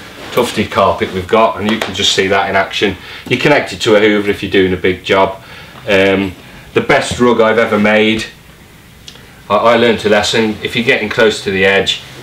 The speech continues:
it's gonna pick the edge up and rip it off. Uh, so the best rug I ever made,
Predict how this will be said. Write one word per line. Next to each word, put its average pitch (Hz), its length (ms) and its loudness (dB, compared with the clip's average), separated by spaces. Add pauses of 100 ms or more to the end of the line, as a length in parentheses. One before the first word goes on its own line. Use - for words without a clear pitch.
(140)
it's 101 120 -6
gonna 98 220 0
pick - 280 -12
the 90 140 2
edge 90 200 0
up 90 260 -4
and 101 120 -2
rip 95 160 0
it 95 100 -2
off. 95 300 -2 (500)
Uh, 98 280 4
so 113 140 -4
the 110 60 2
best 98 360 0
rug 107 160 4
I 101 160 4
ever 98 180 -2
made, 98 380 2